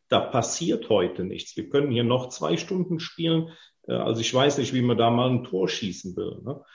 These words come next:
Und, äh, ich erkenne bei diesem Trainer momentan, so sehr ich ihn auch schätze als Mensch,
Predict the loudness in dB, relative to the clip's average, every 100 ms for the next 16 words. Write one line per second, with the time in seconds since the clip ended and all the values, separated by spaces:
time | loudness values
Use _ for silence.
0 | -20 -20 _ -8 -2 -2 -4 -4 -4 -4
1 | -6 -12 _ -8 -6 -2 0 0 4 4
2 | 6 6 6 2 0 4 6 6 6 4
3 | 2 2 4 4 2 -2 -8 -12 -6 0
4 | 6 6 6 2 2 2 -2 -2 -4 0
5 | -2 0 0 0 -2 -6 -12